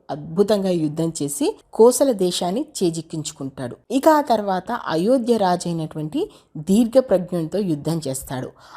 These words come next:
ఆ యుద్ధంలో దీర్ఘప్రజ్ఞుని ఓడించి అయోధ్య రాజ్యాన్ని కైవసం చేసుకుంటాడు. ఇక అటు నుంచి కాశీ,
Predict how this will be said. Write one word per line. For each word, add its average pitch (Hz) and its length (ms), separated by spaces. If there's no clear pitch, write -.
ఆ 180 100
యుద్ధంలో 196 640
దీర్ఘప్రజ్ఞుని 180 880
ఓడించి 160 640
అయోధ్య 190 480
రాజ్యాన్ని 156 520
కైవసం 143 680
చేసుకుంటాడు. - 580
ఇక 220 160
అటు 269 200
నుంచి 226 380
కాశీ, 190 500